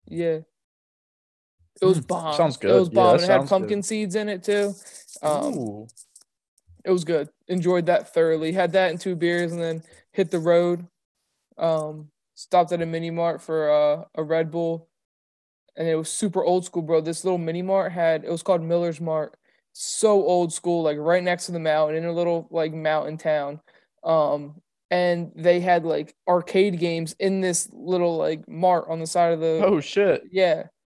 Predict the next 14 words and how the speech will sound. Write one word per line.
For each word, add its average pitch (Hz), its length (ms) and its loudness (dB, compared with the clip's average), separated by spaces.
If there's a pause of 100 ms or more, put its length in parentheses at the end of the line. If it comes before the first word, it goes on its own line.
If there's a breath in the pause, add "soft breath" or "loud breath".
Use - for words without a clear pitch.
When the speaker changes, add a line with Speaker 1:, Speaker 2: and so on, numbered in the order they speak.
(260)
Speaker 1:
And 185 120 4
then, 190 180 2
and 208 120 -2
then 214 80 2
they 196 140 6
had, 190 200 4
like, 196 160 4
you 190 60 2
know, 180 200 6
like, 165 260 2
chips 190 400 2
and, 156 420 -10
you 170 100 -6
know, 156 380 -4